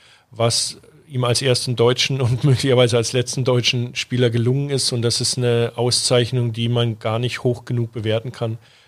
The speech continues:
Dass einer aus unserem Stall das geschafft hat, macht uns sehr stolz und ist was ganz, ganz Besonderes. Und Leon ist über die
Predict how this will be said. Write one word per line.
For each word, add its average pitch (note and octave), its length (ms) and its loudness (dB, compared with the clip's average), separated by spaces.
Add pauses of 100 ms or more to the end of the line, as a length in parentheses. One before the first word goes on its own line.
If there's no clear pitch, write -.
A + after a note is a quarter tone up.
Dass - 240 -2
einer B2 280 2
aus A#2 180 0
unserem B2 260 2
Stall A#2+ 300 2
das A#2+ 180 0
geschafft - 420 0
hat, B2 200 2
macht A#2 260 -4
uns B2 140 0
sehr A#2+ 140 2
stolz A#2+ 420 0
und A#2+ 80 -2
ist A2+ 160 -4
was A#2 180 0
ganz, A#2 240 -2
ganz A#2+ 200 -2
Besonderes. B2 580 -2 (380)
Und A#2 120 -6
Leon A#2+ 320 4
ist B2+ 280 0
über B2 240 -2
die A#2 440 2